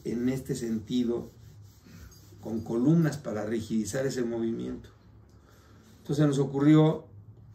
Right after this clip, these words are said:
yo ahí sentado con Jorge, dijimos, "¿y por qué no?", le digo, "¿por qué no anulamos el,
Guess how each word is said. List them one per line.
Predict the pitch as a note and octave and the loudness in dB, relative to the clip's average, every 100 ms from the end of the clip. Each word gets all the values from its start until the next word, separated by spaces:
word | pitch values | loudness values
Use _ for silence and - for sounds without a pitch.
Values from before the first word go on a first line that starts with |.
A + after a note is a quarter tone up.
| - - - - - - - - - - - - - | -20 -20 -20 -20 -20 -20 -20 -20 -20 -20 -20 -20 -12
yo | C#3 C3 C#3 | -4 2 4
ahí | C#3 C3+ | 4 2
sentado | C#3 A#2+ C3 B2+ | -2 -2 -4 -4
con | B2 B2 | -4 -6
Jorge, | - C#3 C3 - B2+ C3 - | -4 -2 -2 -2 -2 -4 -8
dijimos, | - C3 B2+ | -12 -8 -6
"¿y | B2+ | -6
por | A2+ A2 | -8 -6
qué | C#3 | -4
no?", | C3+ C3+ C#3 | -4 -2 -2
le | C3 | 0
digo, | B2+ B2+ C3 | 2 2 0
"¿por | - | -4
qué | - | -4
no | C#3+ | 0
anulamos | D3+ C#3 C3 C3+ C3+ C3 C3 - | 2 2 0 -2 -2 -4 -6 -4
el, | A2 | -4